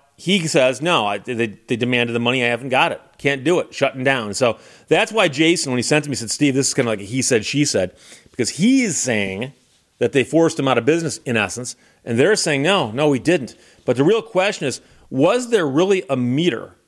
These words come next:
that he didn't know about? And if so, how did he not know about it? So, you know, when you, when you go to buy a business or a building or a house, you know, from somebody, you could find out what the bills were. Just ask them,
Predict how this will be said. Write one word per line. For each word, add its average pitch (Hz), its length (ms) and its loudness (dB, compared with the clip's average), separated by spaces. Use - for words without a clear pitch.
that 120 120 -4
he 123 100 0
didn't 143 560 -2
know 147 260 2
about? 87 400 -8
And 131 180 -10
if 170 200 2
so, 160 320 2
how 143 160 0
did 165 80 0
he 151 100 0
not 123 420 -2
know 120 220 -4
about 92 320 -8
it? - 140 -20
So, 123 300 2
you 143 160 2
know, 185 160 4
when 151 160 4
you, 139 180 2
when 135 220 -2
you 120 220 0
go 143 200 2
to 165 80 4
buy 135 340 2
a 123 100 2
business 117 600 -4
or 117 100 4
a 120 60 2
building 110 640 0
or 117 180 0
a 110 80 4
house, 120 840 -4
you 117 120 -6
know, 107 80 0
from 104 140 -8
somebody, 101 380 -4
you 226 120 2
could 381 140 0
find 139 260 -4
out 113 100 -2
what 117 180 0
the 117 140 -4
bills 107 580 -2
were. 165 160 2
Just 226 140 -6
ask 214 300 2
them, 85 160 -10